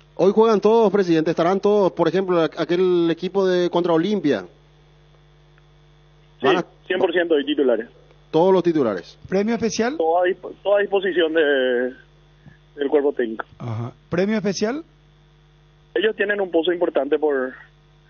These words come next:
Speaker 3: Ah, ya
Speaker 2: por
Speaker 3: arregla-,
Speaker 2: clasificación.
Speaker 3: predeterminaron una bolsa.
Speaker 2: Sí, determinamos una bolsa y también hay que tener en cuenta que, que hoy día la Copa Paraguay te da, sos Paraguay cuatro, o sea, te da Copa Libertadores, también el,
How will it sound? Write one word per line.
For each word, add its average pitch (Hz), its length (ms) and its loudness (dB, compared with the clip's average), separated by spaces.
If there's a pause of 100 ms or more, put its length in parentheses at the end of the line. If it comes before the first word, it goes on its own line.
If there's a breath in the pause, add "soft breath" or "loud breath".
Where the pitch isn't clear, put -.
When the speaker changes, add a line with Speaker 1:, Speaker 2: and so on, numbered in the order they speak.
Speaker 3:
Ah, 170 120 0
ya 185 220 0
Speaker 2:
por 226 80 0
Speaker 3:
arregla-, 214 320 0
Speaker 2:
clasificación. 233 360 0
Speaker 3:
predeterminaron 220 800 -2
una 214 240 -2
bolsa. 185 500 -2 (1300 loud breath)
Speaker 2:
Sí, 214 200 0
determinamos 156 580 0
una 190 160 0
bolsa 190 440 -2 (220)
y - 40 -20
también 160 320 -2
hay 160 60 -2
que 190 80 -2
tener 196 260 -4
en 196 80 -4
cuenta 170 280 -2
que, 214 200 -2 (580 loud breath)
que 131 600 0
hoy 143 180 2
día 135 520 2
la 139 120 2
Copa 135 220 -2
Paraguay 139 380 0
te 160 100 0
da, 147 320 2
sos 135 160 -4
Paraguay 139 320 2
cuatro, 147 300 -2
o 113 680 -14
sea, - 80 -10
te 143 60 2
da 127 120 4
Copa 139 200 -2
Libertadores, 143 600 2
también 127 280 -2
el, 135 100 0